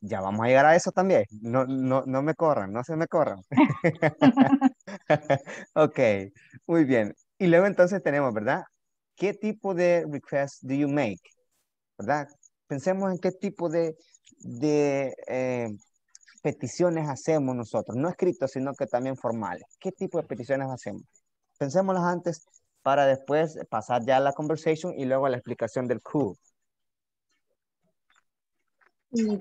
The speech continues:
Speaker 3: check my lap-, laptop.
Speaker 1: Could you check my laptop? Muy bien. Ujú. ¿Qué más?
Speaker 2: Mm.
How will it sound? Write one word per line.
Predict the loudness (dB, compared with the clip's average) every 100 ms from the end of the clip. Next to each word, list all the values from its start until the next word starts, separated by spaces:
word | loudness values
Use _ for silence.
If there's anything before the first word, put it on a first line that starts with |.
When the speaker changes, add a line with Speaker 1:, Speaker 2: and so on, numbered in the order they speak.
| 0
Speaker 3:
check | 2 2 2
my | 2 2 2
lap-, | 2 2 -2 _
laptop. | -2 0 0 -4 -10 -10 _ _ _ _ _ -2
Speaker 1:
Could | 2
you | 4 4
check | 2 2
my | 2 2
laptop? | 2 0 -2 -4 -4
Muy | -8 -8
bien. | -4 -2 0 -2 -4 -10 -20 _ _ _ -14
Ujú. | -12 -10 -8 -8 -10 _ _ _ _ _ _ _ _ _ _ _ _ _ _ _ _ _ _ _ _ _ _ _ _ _ _ _ _ _ _ _ -20 -20 -20 -20 _ _ _ _ _ _ -20 _ _ _ _
¿Qué | 0 0
más? | 0 -4 -14 _ _ _ _ _ _ _ _ _ _ _ _ _ _ _ -8
Speaker 2:
Mm. | -4 -2 -4 -6 -10